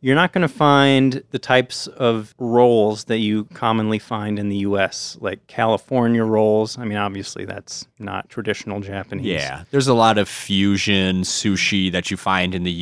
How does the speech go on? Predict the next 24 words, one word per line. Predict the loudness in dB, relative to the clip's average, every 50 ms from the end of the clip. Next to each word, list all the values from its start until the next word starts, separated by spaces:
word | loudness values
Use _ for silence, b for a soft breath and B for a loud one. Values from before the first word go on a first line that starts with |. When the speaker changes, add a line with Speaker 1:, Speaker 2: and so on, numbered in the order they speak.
| -4 -2
Speaker 2:
U | -2 0
S | 0 0 -2 -2 -4 -4 -6 -4 -6 -6 -8 -10
with | -12 -10 -6
all | -6 -4
sorts | -4 -6 -6 -6 -6 -6 -6 -8 -8
of, | -6 -6 -8 -10 -12 -14 -14 -10 -8
uh, | -8 -8 -8 -8 -10 -12 -14 _ _ _ _ _ _ _ _ _ _
fancy | -6 -4 -2 -2 -2 -4 -6 -6
rolls | -4 -4 -4 -4 -4 -4 -6 -8 -10
that | -12 -10 -10 -10
you | -8
might | -8 -8 -8
not | -8 -10 -10 -8
find | -8 -8 -8 -8 -12
in | -14
Japan. | -16 -14 -12 -10 -8 -8 -10 -12 -12 -12
Speaker 1:
Right. | -8 -4 0 0 0 0 -2 -6 _ _ -2
You're | 2 4 6
not | 6 6 4 4
gonna | 2 2 0
find | 0 0 2 4 4 6 6 4 2 0
cream | -2 0 2 4 6 6 4
cheese, | 2 0 0 2 4 4 4 4 4 2 0 -6 -10 -12 -16 _ _ 0
avocado, | 2 2 2 2 0 2 4 6 6 8 8 8 8 8 6 4 2